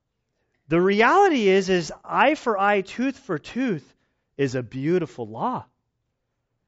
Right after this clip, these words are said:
It's merciful. It's actually some Latin word of the oldest law that, that we've found historically. I didn't even write it down 'cause I figured there's no sense in me. But did Ben just say it?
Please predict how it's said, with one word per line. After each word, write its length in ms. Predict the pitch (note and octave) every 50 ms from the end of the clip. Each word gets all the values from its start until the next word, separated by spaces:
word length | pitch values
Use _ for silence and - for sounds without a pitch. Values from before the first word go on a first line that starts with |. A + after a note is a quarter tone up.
| _ _ _
It's 200 | D3 D#3 - -
merciful. 880 | D3+ D3 D3 D3+ D#3+ F3+ B3+ D4+ - - E4+ D4+ - - F3+ B2 G#2+ - _ _ _ _ _ _ _ _ _ _ _ _ _ _
It's 180 | - F#3 F#3 -
actually 520 | F#3+ F#3 G#3+ B3 - - - G#3 G3+ F#3+ F3+
some 260 | - - G#3+ G#3+ G3+
Latin 480 | F#3 F3 F3+ G3+ G3 F#3 F3 D#3+ D3+ D3
word 340 | D#3+ F#3 F#3+ F3+ E3 D3+
of 200 | D#3 D3+ D3 C#3
the 120 | C#3 D3 D#3+
oldest 460 | E3 F3 F#3 G3+ F#3+ G3+ F3+ - -
law 380 | F3+ D#3+ D#3+ E3 E3+ D#3+ D#3+ D3+
that, 280 | D3 D3 C#3+ - - D3
that 140 | D#3 C#3+
we've 280 | C#3+ D3 D#3+ F3 F3 -
found 320 | - - D#3+ D#3 D#3+ D#3
historically. 880 | B2+ C#3 C3 - - - - D#3 D3+ D3+ D3+ C#3 - _ C3+ A#2 A2+ A2+
I 140 | A#2+ B2 B2+
didn't 180 | C3+ D3 D#3 D3+
even 140 | C#3+ C3+ C3
write 160 | C3+ C3 C3
it 60 | A#2+
down 180 | B2+ C3 B2+ B2
'cause 140 | - B2 A#2
I 60 | A2
figured 260 | - - B2 A#2+ A#2
there's 160 | A2+ G#2+ A2+
no 340 | B2 B2 B2 A#2+ A#2+ A2 A#2 _
sense 360 | - - C#3+ B2 A2+ - -
in 80 | A2+ A2
me. 220 | A2+ A2+ A2+ G2+ _ _ _ _ _ _ _ _ _ _ _ _ _ _ _ _ _ _ _ _ _ _ _ _ _ _ _ _ _ _ _ _ _ _ _ _ _ _ _ _ _ _ _ _ _ _ _ _ _
But 200 | - F#2 G2 F#2
did 160 | - F#2 F#2
Ben 180 | - G2 G2+ G2+
just 160 | G2+ F#2+ -
say 200 | - G#2+ G2 G2
it? 180 | G2+ - _